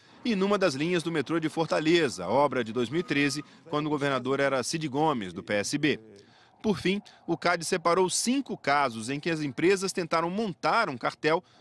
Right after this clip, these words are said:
mas não concluíram as negociações, todos entre dois mil e dez e dois mil e quatorze. São as obras de dois trechos do projeto do monotrilho em São Paulo, entre dois mil e dez e dois mil e doze,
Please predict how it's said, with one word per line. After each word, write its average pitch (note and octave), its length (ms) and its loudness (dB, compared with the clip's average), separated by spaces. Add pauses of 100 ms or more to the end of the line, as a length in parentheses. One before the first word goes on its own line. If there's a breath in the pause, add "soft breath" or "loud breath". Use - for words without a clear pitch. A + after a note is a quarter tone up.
(140)
mas F3 140 -2
não E3+ 160 -2
concluíram F#3 680 0
as G2 100 -6
negociações, A2+ 800 -2 (380 loud breath)
todos G3+ 420 4
entre C#3 260 0
dois C#3+ 200 -2
mil D#3 100 -4
e D3 40 -4
dez D3+ 360 2
e E3+ 60 -4
dois D#3 160 -2
mil D#3+ 100 -4
e - 20 -8
quatorze. D#3+ 560 2 (440 loud breath)
São D#3+ 180 0
as C3 140 0
obras A#2 340 2
de A#2 100 -4
dois E3+ 320 2
trechos D3 440 -4
do C3 100 -6
projeto B2+ 400 -2
do B2 100 -6
monotrilho C#3+ 680 -2
em G#2+ 80 -4
São C#3+ 160 -4
Paulo, D3+ 480 4
entre A#2 200 -4
dois A2+ 160 -2
mil A#2+ 140 -4
e A#2 60 -2
dez G#2+ 280 0
e G#2 40 -10
dois G#2+ 160 -4
mil B2 140 -6
e - 20 -6
doze, E3+ 360 0